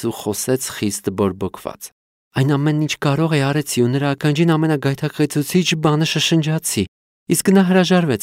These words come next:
դրանից"։ "Այն, ինչ շշնջացիք, գիտեմ", առարկեց Վոլանդը, "բայց դա ամենագայթակղեցուցիչը չէ"։ "Իսկ ձեզ կասեմ",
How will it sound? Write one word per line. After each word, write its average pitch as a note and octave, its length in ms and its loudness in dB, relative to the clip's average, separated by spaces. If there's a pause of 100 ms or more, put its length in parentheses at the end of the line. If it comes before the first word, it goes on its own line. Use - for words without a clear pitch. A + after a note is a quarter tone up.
(120)
դրանից"։ G#2+ 420 0 (1120)
"Այն, D2 360 -2
ինչ C#2+ 80 -8
շշնջացիք, E2+ 840 -2 (120)
գիտեմ", - 460 -6 (380)
առարկեց F2+ 520 -2
Վոլանդը, D2+ 440 -2 (500)
"բայց E2+ 340 -2
դա G2 160 -2
ամենագայթակղեցուցիչը E2 1400 -6
չէ"։ - 260 -10 (1200)
"Իսկ D#2+ 260 -2
ձեզ E2 320 -2
կասեմ", - 540 -6